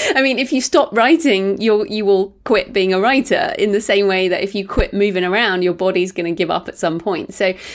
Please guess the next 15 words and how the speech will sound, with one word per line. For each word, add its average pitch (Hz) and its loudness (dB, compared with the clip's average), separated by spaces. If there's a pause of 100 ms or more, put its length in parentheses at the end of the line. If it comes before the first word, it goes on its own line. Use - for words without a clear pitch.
I 233 2
do 330 4
think 381 0
the 226 -2
two 254 -2
are 202 2
very 202 2
related. 190 -2 (100)
And 185 -2
yeah, 233 0
if 214 -4
you, 233 -2 (240)
the 220 0
main 247 4
reason, 214 2